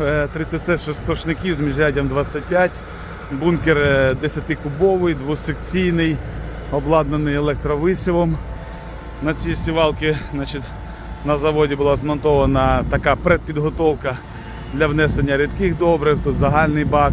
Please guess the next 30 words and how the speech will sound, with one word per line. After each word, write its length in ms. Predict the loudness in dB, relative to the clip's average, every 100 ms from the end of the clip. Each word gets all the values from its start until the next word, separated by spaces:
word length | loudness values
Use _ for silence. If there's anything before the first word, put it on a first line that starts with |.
| 2
на 540 | 2 4 4 2 0 -4 -4 0
тонну 340 | 2 4 2
стоїть, 420 | 2 2 4 2 2
маленький 500 | 2 4 2 -2 0
бак 200 | 0 0
промивочний 600 | 0 -2 0 0 0 0
на 100 | 0
шістдесят 480 | -2 0 0 0 0
літрів. 360 | 0 2 2 0 -8 -8 -6 -4 -4
Тобто 260 | -2 2
в 40 | 2
майбутньому 540 | 2 4 2 2 0
до 100 | -2
цього 320 | -2 2 4
вже 160 | 4 0
буде 240 | -2 -2
підключення 760 | -2 -4 0 0 0 -2 0 0 -2 -14 -16 -14 -14 -14 -14 -14 -14 -14 -14 -14 -14 -14 -14 -8 2
і 220 | 4 4 0 -8
вже 200 | -4 0
буде 280 | 0 0 0
до 400 | 4 6 6 4 0 -4
робочих 520 | 0 2 2 0 -2
органів 460 | 0 0 0 -2 -2
в 380 | -4 0 2 2
полосу 460 | 2 2 2 -2
посіву 480 | -2 -4 -4 -4 -4
вже 140 | -2 -2
буде 280 | 0 2
йти 180 | 0 0
подача. 480 | -4 -2 -2 -2